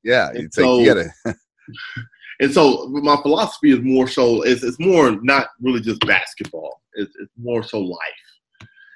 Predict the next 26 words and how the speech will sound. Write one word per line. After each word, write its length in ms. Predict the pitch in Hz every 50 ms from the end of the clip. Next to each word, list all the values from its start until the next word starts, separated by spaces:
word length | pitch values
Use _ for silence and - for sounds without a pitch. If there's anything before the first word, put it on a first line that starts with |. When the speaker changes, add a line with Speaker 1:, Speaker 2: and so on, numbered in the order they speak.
| _ -
Speaker 2:
And 280 | 98 98 98 95 92 87
so, 480 | - - - 113 107 104 101 98 - -
um, 540 | 107 107 107 104 101 101 95 95 95 98 104
but 260 | 127 120 101 - - _ _ _ _ _ _ _ _ _ _ _ _ _ _ _ -
from 160 | - 143 123
a 180 | 110 95 87 - _ _ _ _ _ _ _ -
basketball 680 | 110 104 127 127 127 123 - - 139 117 101 101 95 -
standpoint, 580 | - - 107 98 90 - - 101 101 101 98
my 160 | 101 98 95
philosophy 520 | - - 101 104 107 104 104 - 104 104 101
is, 120 | 98 98
like, 160 | 101 95 92 -
I, 240 | - 101 101 95 92 - 98
I 40 | 98
wanna 360 | 95 98 107 113 117 110 107
be 300 | 98 104 107 107 104 104
able 220 | 104 95 101 98 -
to, 280 | - 104 92 92 92 95 _
to 100 | - 98 -
free 680 | - - 113 113 113 113 113 110 107 110 113 104 - - -
my 160 | - 95 87 - -
kids' 280 | - 104 98 87 - -
minds. 600 | 90 85 82 78 - - _ _ _ - - - - - - _ _ _ _ _ _ _ _ _ -
Speaker 1:
Right. 180 | 82 78 67 -
Speaker 2:
Um, 220 | 87 90 87 85 - _ _ _ 82 82 - _ _ _ _ _ 107
be, 260 | 117 113 107 90